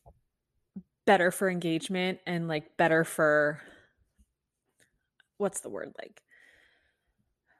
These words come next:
I, d-, uh, to identify me easier, you know? But I don't think the <laughs> show has been weekly. Maybe I should rename it the Sometimes Kate.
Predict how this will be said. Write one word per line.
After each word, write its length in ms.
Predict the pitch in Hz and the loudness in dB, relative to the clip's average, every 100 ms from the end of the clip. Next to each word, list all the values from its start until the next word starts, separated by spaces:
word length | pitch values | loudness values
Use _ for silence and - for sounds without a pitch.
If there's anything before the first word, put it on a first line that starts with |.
| _ _ - - _ _ | _ _ -18 -18 _ _
I, 200 | 233 202 | 4 6
d-, 260 | 185 170 - | 4 2 2
uh, 240 | 156 180 | 6 6
to 140 | 175 202 | 6 2
identify 400 | 180 165 190 202 | 2 0 -2 -2
me 100 | 214 | 0
easier, 440 | 220 233 233 240 233 - | 0 0 -2 -4 -8 -6
you 100 | 233 | -2
know? 220 | 240 247 240 - - _ - | -2 -2 -6 -18 -20 _ -2
But 120 | 220 | 0
I 80 | 226 | 2
don't 260 | 226 240 | 2 0
think 260 | - 269 262 | -2 -2 0
the 80 | 233 | 2
<laughs> 0 | |
show 200 | - - | 2 2
has 420 | - - - - | 0 -4 -6 -4
been 320 | 240 277 226 | 2 4 6
weekly. 520 | 196 - - - 370 - 453 - 1077 1077 1077 1077 1077 _ _ _ _ _ _ _ _ _ - - - - | 4 4 0 0 0 2 -2 -8 -14 -16 -20 -20 -20 _ _ _ _ _ _ _ _ _ -16 -12 -12 -4
Maybe 180 | 240 262 | 2 6
I 80 | 370 | 6
should 140 | 370 302 | 6 6
rename 280 | 233 190 | 6 4
it 80 | 180 | 2
the 80 | 175 | -4
Sometimes 480 | - 156 160 139 160 | -4 -6 -6 -8 -6
Kate. 260 | - 85 | -6 -6